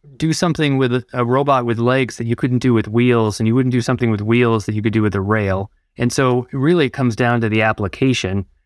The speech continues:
Now, we're not gonna put, you know, rails in our house. And so, yeah, at some point we may have robots with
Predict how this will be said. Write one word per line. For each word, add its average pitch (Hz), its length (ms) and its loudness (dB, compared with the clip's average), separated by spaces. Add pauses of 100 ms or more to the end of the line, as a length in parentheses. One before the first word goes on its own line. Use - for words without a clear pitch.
(140)
Now, 110 300 0
we're 127 120 2
not 127 120 0
gonna 120 140 -4
put, 123 260 -2
you 117 100 0
know, 101 100 -2
rails 107 600 0
in 101 80 -2
our 95 120 -2
house. 101 440 -2
And 104 100 0
so, 104 320 0
yeah, 110 180 2
at 104 80 -4
some 127 180 0
point 113 240 -2
we 107 80 2
may 107 120 2
have 101 140 0
robots 101 460 0
with 101 180 -2